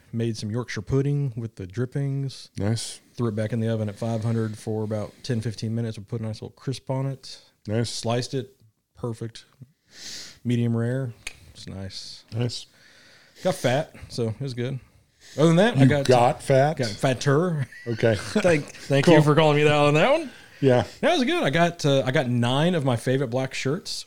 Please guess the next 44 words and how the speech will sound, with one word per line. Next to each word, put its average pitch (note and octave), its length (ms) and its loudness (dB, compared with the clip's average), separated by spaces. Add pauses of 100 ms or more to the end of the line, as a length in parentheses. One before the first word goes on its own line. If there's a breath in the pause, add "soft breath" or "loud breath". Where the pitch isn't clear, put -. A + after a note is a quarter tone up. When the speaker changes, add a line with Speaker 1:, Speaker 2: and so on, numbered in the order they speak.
Speaker 1:
One A2+ 300 -2
I'm A#2+ 120 0
wearing B2+ 240 2
Speaker 2:
I, C3 100 4
Speaker 1:
right C#3 80 4
now. C#3 220 2
Speaker 2:
I C3+ 40 6
heard C#3+ 320 6
that. F#2 500 -2 (100)
Speaker 1:
Um, A#2 440 0
yeah, C#3+ 300 -2 (120)
I A#2 60 -4
got B2 140 2
a, A#2+ 40 0
we B2+ 140 2
got D#3 120 6
a B2+ 60 6
brand A#2+ 360 2
new D3+ 120 6
sign C3+ 440 0
that C#3 100 0
Mo A#2+ 260 2
made. D#3 580 0
Speaker 2:
That B2 120 6
was A#2+ 120 4
Speaker 1:
uh, A#2+ 80 2
Speaker 2:
badass. G#2+ 440 6
Speaker 1:
logo C#3 180 4
sign, D#3 220 2
which B2 140 2
nobody's B2 280 4
really A#2+ 180 0
seen. C3+ 300 -2
One A#3 140 2
of D3+ 60 0
the C#3 60 2
Discord A#2 300 -2
guys G2 160 -2
Speaker 2:
I've B2 100 4
Speaker 1:
has D#3 120 4
seen B2 140 6
Speaker 2:
seen A#2 100 6
Speaker 1:
it. C#3+ 80 2
Speaker 2:
it. - 220 -12